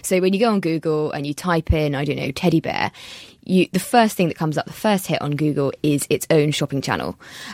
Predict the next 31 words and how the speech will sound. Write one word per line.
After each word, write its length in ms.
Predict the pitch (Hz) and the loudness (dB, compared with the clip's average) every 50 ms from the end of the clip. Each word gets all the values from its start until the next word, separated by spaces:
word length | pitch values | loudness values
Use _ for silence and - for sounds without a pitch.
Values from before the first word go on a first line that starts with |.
| - - | -4 0
And 260 | - 165 160 160 160 | 0 0 2 0 -2
shopping 240 | - 226 208 226 190 | -2 0 2 2 2
channel, 420 | - 180 175 170 165 160 156 - - | 2 2 0 0 0 0 0 -2 -4
the 60 | 160 | -4
shopping 180 | 160 190 190 165 | -2 -2 -2 -2
channel, 200 | 160 156 156 156 | 0 -2 -2 0
like 260 | 160 180 190 180 170 | 2 2 2 2 2
other 100 | 170 160 | 0 -2
price 180 | - 165 151 - | -2 -2 -4 -4
comparison 400 | - 135 147 139 139 - 147 139 | -6 -6 -6 -6 -6 -4 -4 -4
websites, 460 | 139 135 - - 127 - - - - | -4 -4 -4 -4 -4 -6 -6 -4 0
work 420 | 156 160 151 147 139 - - - | 2 4 4 4 4 2 -2 -2
by 200 | - 135 131 131 | 0 2 2 2
receiving 440 | 135 139 - - - 185 156 151 147 | 2 0 0 2 2 4 4 4 2
revenue 400 | 147 143 139 143 139 135 135 135 | 0 0 0 0 0 2 0 0
from 300 | - - - 151 147 147 | -2 -2 0 0 0 0
the 80 | 147 143 | 0 0
retailers. 640 | 147 147 143 - 139 131 131 135 135 139 131 - | 0 -2 -2 0 0 0 0 -2 -4 -6 -8 -8
So 240 | - - - 143 143 | -8 -2 0 0 2
they 180 | 147 156 156 151 | 4 4 4 4
pay 560 | - - - 151 147 143 143 143 139 147 - - - - - - - - - - _ _ - - _ | 4 2 0 2 2 4 4 2 2 0 -2 -8 -14 -18 -18 -20 -20 -20 -20 -20 _ _ -20 -8 _
every 220 | 156 156 143 151 139 | -2 0 0 0 -2
time 440 | - - 151 143 139 139 139 139 131 - - - | -2 -2 -2 0 0 0 -2 -4 -6 -10 -6 2
Google's 380 | - 165 156 139 147 143 131 | 4 4 4 4 2 -2 -4
shopping 260 | - - 147 - 151 135 | -4 -4 -4 -4 -4 -4
channel 240 | - 143 135 139 | -2 -2 -2 -2
manages 480 | 143 147 143 143 143 143 139 143 131 - | 0 0 2 2 0 0 -2 -4 -6 -8
to 80 | - - | -6 -6
get 160 | - - - | -6 -6 -4
a 40 | - | -6
sale, 500 | - - 151 139 120 131 139 85 - | 0 2 2 2 2 0 -2 -6 -6